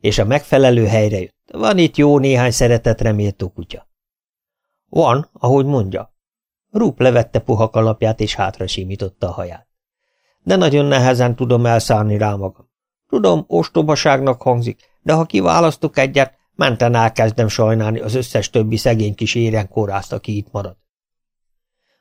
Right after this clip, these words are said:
Rose nővér elnevette magát. „Sokan érzik ugyanezt, Mister Niels,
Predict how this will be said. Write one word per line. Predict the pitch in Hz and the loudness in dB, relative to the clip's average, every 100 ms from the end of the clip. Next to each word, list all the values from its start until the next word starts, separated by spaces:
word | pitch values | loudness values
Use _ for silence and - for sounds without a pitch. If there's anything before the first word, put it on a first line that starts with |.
| _ | _
Rose | 202 247 202 143 | -2 0 0 2
nővér | 131 120 104 | 2 2 2
elnevette | 92 95 95 95 - 95 | 0 -4 -4 -6 -6 -8
magát. | 90 92 - _ _ _ _ _ _ - | -6 -10 -14 _ _ _ _ _ _ -4
„Sokan | 175 - 175 | -2 0 0
érzik | 175 170 160 - | 2 0 -4 -6
ugyanezt, | 151 151 151 143 - | -4 -2 -2 -4 -6
Mister | 135 - 139 135 | -10 0 0 2
Niels, | 131 123 | 0 -2